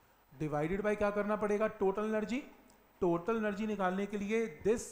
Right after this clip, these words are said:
plus this energy, इसकी तो एनर्जी है ही नहीं, तो इसकी एनर्जी कितनी है, हाफ एम यू वन स्क्वायर। तो एम से एम क्या हो गया, Cancel। आपके पास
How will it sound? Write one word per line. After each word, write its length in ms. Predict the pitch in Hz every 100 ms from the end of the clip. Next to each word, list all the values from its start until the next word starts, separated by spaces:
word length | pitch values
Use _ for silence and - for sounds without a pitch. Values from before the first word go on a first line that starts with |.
| -
plus 200 | 208 208 -
this 180 | 208 202
energy, 320 | 202 196 240
इसकी 240 | 190 -
तो 60 | 202
एनर्जी 220 | 196 196
है 120 | 165
ही 120 | 185
नहीं, 180 | 202 - - - - - -
तो 60 | 170
इसकी 240 | 160 -
एनर्जी 300 | 214 180 208
कितनी 240 | 202 - 214
है, 80 | 160
हाफ 320 | 135 180 190 -
एम 180 | 226 294 - - - -
यू 160 | 139 147
वन 200 | 135 131
स्क्वायर। 320 | - - - - - - _ _ _ _ _
तो 100 | 175
एम 160 | 156 165
से 160 | 180
एम 100 | 175
क्या 140 | 175 180
हो 100 | 175
गया, 120 | 180
Cancel। 440 | 180 175 170 208 247 - _ _ _ _ -
आपके 320 | 143 - 180
पास 320 | 175 175 -